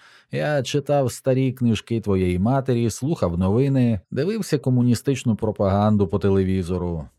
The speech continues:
потім виконував намаз, готував щось, їв, ще трохи читав, знову молився і йшов спати.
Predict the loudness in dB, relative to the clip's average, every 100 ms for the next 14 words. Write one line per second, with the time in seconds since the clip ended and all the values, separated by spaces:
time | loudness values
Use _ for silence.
0 | _ _ -6 -2 0 0 2 2 2 4
1 | 2 2 2 2 0 -4 -8 -6 -4 -2
2 | 0 0 -2 -6 -6 -6 -6 -4 -2 -4
3 | -6 -6 -4 -4 -2 -2 -2 -6 -6 -4
4 | -4 -2 -2 0 2 2 4 2 4 2
5 | 0 -4 -4 -4 -6 -8 -8 -10 -12 -10
6 | -10 -14